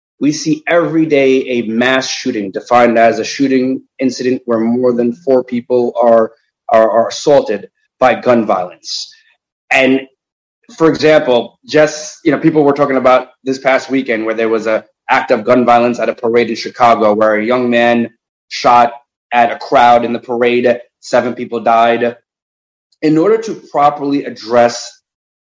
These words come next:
gun violence, we need more social workers.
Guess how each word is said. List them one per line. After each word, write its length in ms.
gun 440
violence, 520
we 220
need 360
more 320
social 500
workers. 500